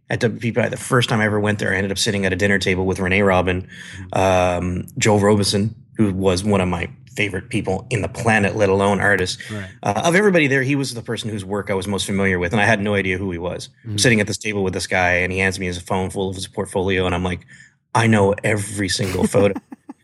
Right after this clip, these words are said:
Speaker 1: in this
Speaker 2: That's
Speaker 1: thing
Speaker 2: awesome.
Speaker 1: for years." And I'm like, "Oh, wait a minute. What? That's you? Ah, this is insane."
Speaker 2: Yeah.
Speaker 1: And yeah, there's a bunch of other Canadian, you know, artists that I met through that stuff as well. And I'm just like, "Th-, this,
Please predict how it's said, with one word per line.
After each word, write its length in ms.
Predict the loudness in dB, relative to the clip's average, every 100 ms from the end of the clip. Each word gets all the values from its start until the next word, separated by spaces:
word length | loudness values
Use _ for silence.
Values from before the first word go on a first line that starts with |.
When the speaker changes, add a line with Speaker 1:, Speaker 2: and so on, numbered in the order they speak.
| -20 _ -20 -18 -10 0
Speaker 1:
in 160 | 4
this 180 | 4 4
Speaker 2:
That's 120 | 4
Speaker 1:
thing 40 | 0
Speaker 2:
awesome. 140 | -4
Speaker 1:
for 140 | -4 -2
years." 600 | 0 2 2 2 -2 -4
And 180 | -4 -4
I'm 100 | -4
like, 140 | -6 -4
"Oh, 300 | -6 -6 -10
wait 260 | -4 0 2
a 40 |
minute. 200 | 0 -4
What? 260 | -2 -2 0
That's 260 | 0 0 2
you? 320 | 4 4 0 -10 -6
Ah, 220 | -2 -2 -2
this 140 | -4
is 120 | -4 -2
insane." 400 | 0 0 -2 -8 -10
Speaker 2:
Yeah. 220 | -10 -10 -6 0
Speaker 1:
And 160 | 2
yeah, 160 | 4 4
there's 160 | 4 2
a 60 |
bunch 180 | 0 0
of 80 | -2
other 140 | -2
Canadian, 420 | -2 -2 0 0 -2
you 60 | -4
know, 140 | -4
artists 340 | -4 -2 -2 0
that 80 | 0
I 60 |
met 180 | 0 0
through 120 | -2 -4
that 140 | -4
stuff 200 | -6 -6
as 120 | -4
well. 220 | 0 0
And 120 | 0 -2
I'm 60 |
just 180 | -2 -4
like, 300 | -4 -6 -14 -8
"Th-, 140 | -6 0
this, 260 | 0 -2